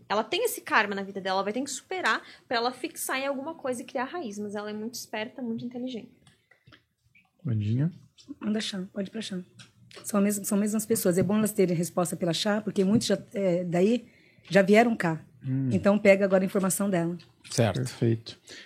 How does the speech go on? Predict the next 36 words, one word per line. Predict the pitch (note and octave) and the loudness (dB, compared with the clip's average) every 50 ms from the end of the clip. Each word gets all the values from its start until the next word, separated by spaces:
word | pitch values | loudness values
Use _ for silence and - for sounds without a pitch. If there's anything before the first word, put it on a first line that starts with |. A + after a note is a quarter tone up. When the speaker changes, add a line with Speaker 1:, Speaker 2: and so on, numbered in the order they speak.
| - - | -4 2
Speaker 2:
Renata | - C#3 D3 E3+ F3 - F#3 | 4 6 8 6 6 6 4
Santos. | D#3+ - - D3 C3 A#2 G#2 - - - | 4 6 8 8 10 8 8 4 2 0
Speaker 3:
Vai | F#3 E3 | 2 4
ter | - F#3 | 4 4
duas, | F3 G3+ G#3+ G#3 F#3 | 6 6 6 4 4
duas | F#3+ F#3+ G3+ G3 | 4 2 4 4
informação. | G#3+ G#3 G#3 A3 G#3 G#3 G#3+ G#3 - F#3+ F3 F3+ F3 - - - - - _ _ - - _ _ _ _ _ _ - - _ _ _ - - | 4 2 2 2 2 2 2 0 0 0 0 0 -2 -6 -12 -20 -20 -20 _ _ -20 -20 _ _ _ _ _ _ -20 -20 _ _ _ -6 0
Speaker 2:
Renata | - C3 C3+ D3 E3 D#3+ F3+ | 2 4 6 6 6 4 4
dos | D#3+ D#3+ D#3 D#3+ | 4 4 4 4
Santos, | - E3 E3+ F#3 F#3 - - | 6 6 6 6 6 4 2
cinco | - F#3 G3 F#3+ F#3+ | 4 4 4 6 6
do | D#3+ C#3+ | 4 2
cinco | C3 - - E3 D#3 D3+ | 0 0 0 0 2 4
de | D3 | 4
oitenta | D3+ C#3 D3 C#3+ C3+ | 4 4 4 2 2
e | D#3 D3+ | 0 0
sete. | - - A#2+ A2+ A2 - C3+ | 2 4 4 4 4 2 -2
O | B2 | -4
que | - E3+ | -4 0
posso | - - E3+ E3 E3+ | 2 4 4 4 2
esperar | D#3 - - D3+ C3+ C#3 D3+ | -2 2 4 6 8 8 8
de | D3 C#3+ | 6 6
dois | D#3 D3+ C#3 | 4 4 4
mil | C#3+ D3+ | 4 2
e | D3+ | 2
vinte | C#3 D3+ D#3 - | 2 0 -2 -2
e | - | -2
três? | - C#3 A2 G#2 F#2+ F#2 - - - - - - - | 2 2 4 4 2 0 -4 -8 -10 -10 -12 -10 -10
Speaker 1:
Renata | A3+ A3 G#3 G3 - - A3 | -10 -10 -10 -12 -16 -18 -20
Santos, | - - - A3+ G#3 G#3 - - - | -18 -16 -16 -14 -16 -16 -16 -20 -16
dois | - A3+ G#3+ G3+ G#3+ | -14 -14 -12 -10 -10
mil | G#3+ G#3 G#3 G#3 | -10 -8 -8 -8
e | |
vinte | G3+ G3 F#3+ - - | -10 -10 -12 -14 -16
e | - - | -16 -18
três. | G#3 G3 G3 - | -18 -18 -18 -18